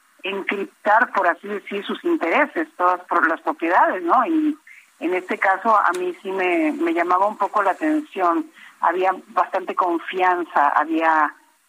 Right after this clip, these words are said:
había, bueno, no tenía letreros por todos lados, es evidente que,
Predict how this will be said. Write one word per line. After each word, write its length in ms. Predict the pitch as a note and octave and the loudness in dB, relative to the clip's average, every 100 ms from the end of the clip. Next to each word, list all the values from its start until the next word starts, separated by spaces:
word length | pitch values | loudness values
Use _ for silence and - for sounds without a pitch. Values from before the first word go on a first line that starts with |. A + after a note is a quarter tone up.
| _ - - | _ -14 -2
había, 400 | E3 F3+ G3+ G3+ | -2 0 0 0
bueno, 260 | A3 A#3 A#3 | 2 2 2
no 140 | C4+ | 2
tenía 320 | C#4+ C#4 A3+ | 0 0 0
letreros 440 | G#3+ G3+ G3 F#3+ F#3+ | 0 -6 0 0 0
por 180 | - - | -4 -2
todos 300 | G#3+ G3+ G3+ | 0 0 2
lados, 280 | F#3 F#3 - | 2 0 0
es 140 | F3+ G3 | -2 -2
evidente 520 | F3+ F3 F3+ E3 F3+ | -2 0 -2 -4 -6
que, 200 | - D#3 | -4 -6